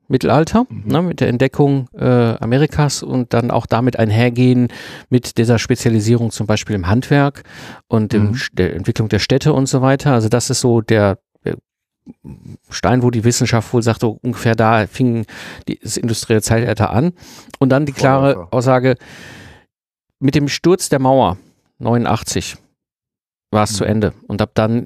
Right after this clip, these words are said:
Speaker 1: war das digitale Zeitalter da. Und das kann ich jetzt nur für mich subjektiv beantworten. Passt das sehr gut in das, was ich erlebe? Ähm,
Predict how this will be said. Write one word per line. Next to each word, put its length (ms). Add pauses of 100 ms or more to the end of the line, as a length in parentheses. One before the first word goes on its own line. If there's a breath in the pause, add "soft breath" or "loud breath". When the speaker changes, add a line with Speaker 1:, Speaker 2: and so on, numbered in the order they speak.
(300)
Speaker 1:
war 220
das 220
digitale 500
Zeitalter 500
da. 240 (960)
Und 420
das 520 (920 loud breath)
kann 220
ich 100
jetzt 140
nur 100
für 120
mich 340 (160)
subjektiv 760
beantworten. 1500
Passt 280
das 140
sehr 140
gut 240
in 140
das, 280
was 100
ich 200
erlebe? 460 (880 loud breath)
Ähm, 540